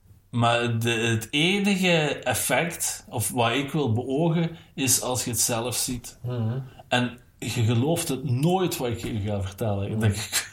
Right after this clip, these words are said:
Speaker 1: kunt dat niet geloven.
Speaker 2: Mhm.
Speaker 1: Je gaat het ze-, als je je eigen vertelt, gaat je het niet geloven.
Speaker 2: Mhm.
Speaker 1: Enkel als je het, als je het ziet,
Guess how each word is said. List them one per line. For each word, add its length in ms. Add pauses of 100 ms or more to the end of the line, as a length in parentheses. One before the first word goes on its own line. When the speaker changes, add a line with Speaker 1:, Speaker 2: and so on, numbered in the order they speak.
(140)
Speaker 1:
kunt 180
dat 120
niet 160
geloven. 420
Speaker 2:
Mhm. 520
Speaker 1:
Je 80
gaat 260
het 100
ze-, 200
als 200
je 80
je 80
eigen 280
vertelt, 400
gaat 220
je 60
het 80
niet 160
geloven. 360 (180)
Speaker 2:
Mhm. 160
Speaker 1:
Enkel 380
als 220
je 80
het, 320 (540)
als 240
je 60
het 80
ziet, 500